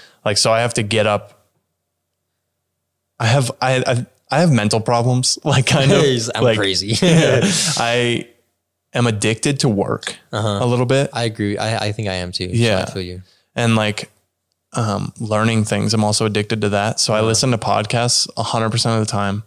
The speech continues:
Speaker 2: That's crazy.
Speaker 1: Um, and I just, like, if I'm not, or watching YouTube,
Speaker 2: Mm-hmm.
Speaker 1: trying to learn something, like, I
Speaker 2: Yeah.
Speaker 1: don't even watch, like, just random fun stuff on YouTube.
Speaker 2: You
Speaker 1: I,
Speaker 2: just,
Speaker 1: like,
Speaker 2: you look up specific things to learn?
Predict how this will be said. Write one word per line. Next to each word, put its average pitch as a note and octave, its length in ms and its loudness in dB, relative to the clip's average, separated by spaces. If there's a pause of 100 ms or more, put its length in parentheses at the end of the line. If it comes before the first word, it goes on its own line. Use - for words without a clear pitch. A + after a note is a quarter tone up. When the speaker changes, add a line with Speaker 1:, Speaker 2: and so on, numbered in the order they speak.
Speaker 2:
That's G2+ 140 -10
crazy. F#2+ 320 -8 (420)
Speaker 1:
Um, G#2 540 -2 (200)
and A2+ 160 0
I G#2 120 0
just, G#2 240 0
like, G#2 320 -2 (400)
if A#2+ 180 -2
I'm A2 180 2
not, A2 360 0
or A#2 240 4
watching G#2+ 340 0
YouTube, A#2+ 560 0
Speaker 2:
Mm-hmm. G#2+ 280 -2
Speaker 1:
trying A2+ 180 -2
to A2+ 60 0
learn A#2 200 0
something, B2 320 0
like, A2+ 160 0
I A#2 60 0
Speaker 2:
Yeah. C#3 60 0
Speaker 1:
don't D3 100 2
even B2+ 220 2
watch, G#2+ 280 0
like, A2+ 320 -4
just A2+ 240 -2
random A2 380 0
fun G#2 260 -2
stuff A#2 300 -2
on A#2 100 0
YouTube. A2+ 320 -2
Speaker 2:
You A#2 60 -2
Speaker 1:
I, G#2+ 60 -2
Speaker 2:
just, A2 120 2
Speaker 1:
like, G#2+ 200 0
Speaker 2:
you A2+ 120 2
look A2+ 220 2
up G#2+ 120 0
specific G2+ 460 -2
things G#2 160 -2
to G2+ 80 0
learn? G2+ 300 -2